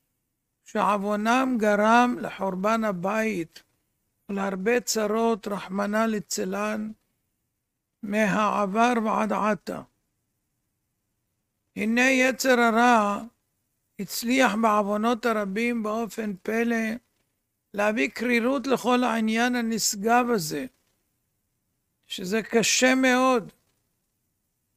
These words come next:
וספר חפץ חיים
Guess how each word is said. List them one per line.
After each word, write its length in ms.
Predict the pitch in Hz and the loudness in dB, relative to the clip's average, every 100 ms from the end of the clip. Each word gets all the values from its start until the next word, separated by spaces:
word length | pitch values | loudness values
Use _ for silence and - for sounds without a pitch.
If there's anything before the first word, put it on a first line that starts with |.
| _ _ _ _ _ _ 202 196 226 247 262 339 - _ _ _ _ _ _ _ _ - | _ _ _ _ _ _ -8 -2 2 2 0 -4 -16 _ _ _ _ _ _ _ _ -8
וספר 440 | - 233 233 262 214 | -4 0 0 0 0
חפץ 520 | 220 - 262 254 - | -2 0 0 2 0
חיים 680 | 214 240 247 262 269 277 | 0 0 2 2 2 -2